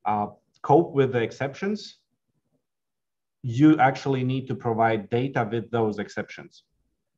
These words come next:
And that's, uh, that's why usually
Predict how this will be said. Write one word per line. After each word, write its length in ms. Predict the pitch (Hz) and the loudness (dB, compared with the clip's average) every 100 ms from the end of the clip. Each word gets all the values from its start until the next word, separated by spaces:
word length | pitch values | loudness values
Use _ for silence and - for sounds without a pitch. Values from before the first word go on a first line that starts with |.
| _ _ _ _ _ _ - | _ _ _ _ _ _ 0
And 260 | 139 139 | 2 2
that's, 340 | 143 151 - - | 2 0 -2 -2
uh, 300 | 127 117 110 - _ _ - | 2 2 0 -6 _ _ -4
that's 160 | 131 139 | -2 -2
why 100 | 135 | -2
usually 920 | 120 127 127 127 117 110 104 101 101 | 0 0 0 0 0 0 -2 -4 -8